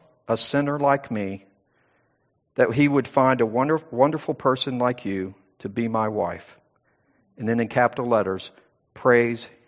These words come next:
him." Praise him. And I thought, "Isn't that interesting?" Uh, I have written cards, Lydia and I back and forth. Many of you have written cards back and forth, thank you cards.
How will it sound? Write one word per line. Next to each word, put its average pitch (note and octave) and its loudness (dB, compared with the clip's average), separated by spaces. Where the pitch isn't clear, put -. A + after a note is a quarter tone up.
him." F#2+ -4
Praise A2 -4
him. G2 -6
And - -10
I G#3+ -2
thought, F3+ -2
"Isn't A#3 -4
that G#3 2
interesting?" A2+ -4
Uh, A2+ 0
I D#3 10
have E3+ 4
written B2 2
cards, C3+ 2
Lydia C3 0
and B2 -2
I A2 -2
back A#2 2
and - -20
forth. C3 -4
Many B2 -2
of A2 -10
you A#2 -4
have A#2 -8
written A#2+ -6
cards A#2 0
back A2 0
and A2+ -10
forth, A#2 -4
thank A#2 -4
you A#2 -8
cards. A2+ -4